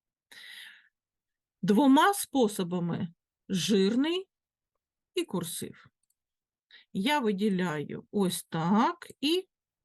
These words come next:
Жирний курсив. А усі два терміни миша і клавіатури, вони написані так само великими літерами. Ми вже тепер знаємо, що це у нас текст,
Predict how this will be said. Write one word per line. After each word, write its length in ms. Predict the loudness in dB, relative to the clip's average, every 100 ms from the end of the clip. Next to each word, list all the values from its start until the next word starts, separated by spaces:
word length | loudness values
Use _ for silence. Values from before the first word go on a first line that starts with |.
| -10
Жирний 580 | -4 0 2 2 0 -6 -12
курсив. 540 | -12 -12 -14 -16 -18 _ _ -20 -20 -20 -4
А 180 | 0 0
усі 320 | 0 2 4
два 240 | 4 4 2
терміни 760 | 4 6 8 8 8 6 4 6
миша 720 | 6 6 6 4 2 -2 -2
і 160 | -2 -2
клавіатури, 1000 | 0 0 0 -2 -2 0 2 2 0 -2 _ _ -20 -16 -4
вони 320 | 0 2 0
написані 600 | -2 -4 -6 -4 -6 -4
так 220 | -4 -8
само 320 | -4 -2 0
великими 600 | -2 -4 -4 -6 -6 -4
літерами. 720 | -4 -6 -8 -6 -2 -2 0 -2 -2 -4 _ -20 -20 _ _ _ _ _ _ _ _ _ _ _
Ми 200 | -2 0
вже 140 | 0 -2
тепер 340 | -6 -6 -6
знаємо, 540 | -2 0 0 -4 -6 -6
що 180 | -6
це 300 | -8 -6 -4
у 140 | -4 -4
нас 460 | -4 -6 -8 -14 _ _ _ _ _ _ _ _ _ _ _ -20 -16 -4
текст, 560 | -2 -2 -6 -16 -18